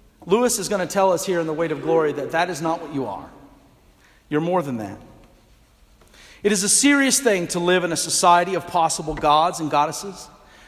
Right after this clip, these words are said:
to remember that the dullest, most uninteresting person you can talk to may one day be a creature which, if you saw it now, would be strongly tempted to worship, or else a horror and a corruption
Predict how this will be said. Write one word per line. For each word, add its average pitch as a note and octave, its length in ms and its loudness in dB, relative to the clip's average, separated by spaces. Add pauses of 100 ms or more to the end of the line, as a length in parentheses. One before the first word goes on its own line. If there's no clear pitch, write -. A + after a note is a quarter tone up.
(120)
to G3 120 2
remember G3+ 340 4
that G#3 160 0
the G3+ 80 -2
dullest, F#3+ 440 2
most F#3+ 300 -2
uninteresting G3 840 0
person F3+ 420 -4
you F3+ 140 -8
can E3+ 180 -8
talk F3 320 0
to D3 240 -2 (320)
may E3 160 2
one F#3+ 260 0
day G3+ 200 2
be F#3+ 180 -2
a F#3 60 0
creature G3 420 -4
which, G3 380 -2 (320)
if D#4 240 0
you A#3+ 100 0
saw A#3+ 300 2
it F3+ 120 -4
now, D#3 340 -6 (440)
would F#3 200 0
be G3+ 120 -4
strongly A3 680 2
tempted G3 480 -4
to D#3+ 100 -8
worship, C#3 460 -6 (580)
or F3 180 4
else G3 280 4
a F3 80 -4
horror D#3 640 -2 (260)
and E3 140 0
a F3 60 -2
corruption E3+ 800 -2